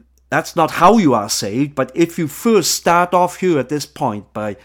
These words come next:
believing in your heart and confessing with your mouth, you shall be, future tense, you shall be saved.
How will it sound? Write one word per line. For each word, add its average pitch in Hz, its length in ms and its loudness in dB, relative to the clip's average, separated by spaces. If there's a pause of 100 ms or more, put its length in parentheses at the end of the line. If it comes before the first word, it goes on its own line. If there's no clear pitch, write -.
(300)
believing 135 440 0
in 135 120 2
your 131 140 0
heart 135 300 -2
and 127 160 -4
confessing 117 600 -6
with 110 120 -6
your 113 120 -4
mouth, 104 340 -8
you 110 140 -8
shall 190 640 -2
be, 101 320 -8 (640)
future 175 320 -4
tense, 123 420 -6
you 113 100 -8
shall 165 400 -2
be 139 180 -4
saved. 85 560 -12